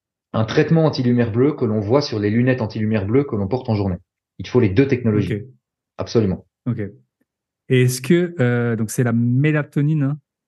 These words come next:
Speaker 2: sérotonine ?
Speaker 1: L'hormone du
Speaker 2: Mélatonine.
Speaker 1: sommeil. Mélatonine, c'est l'hormone du sommeil et il te faut de la sérotonine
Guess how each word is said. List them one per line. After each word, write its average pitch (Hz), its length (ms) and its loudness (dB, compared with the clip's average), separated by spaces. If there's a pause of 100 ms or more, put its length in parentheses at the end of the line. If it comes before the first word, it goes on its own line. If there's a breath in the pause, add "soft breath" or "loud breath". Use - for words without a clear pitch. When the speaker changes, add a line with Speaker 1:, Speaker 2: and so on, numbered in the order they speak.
(100)
Speaker 2:
sérotonine ? 143 640 -2 (260)
Speaker 1:
L'hormone 107 260 2
du 110 60 4
Speaker 2:
Mélatonine. 107 300 0
Speaker 1:
sommeil. 147 160 -4 (280)
Mélatonine, 127 460 2
c'est 135 160 0
l'hormone 117 220 2
du 110 80 -2
sommeil 131 280 -2
et 120 140 -2
il 117 60 -2
te 127 100 0
faut 147 160 2
de 120 60 -2
la 113 80 2
sérotonine 131 680 -4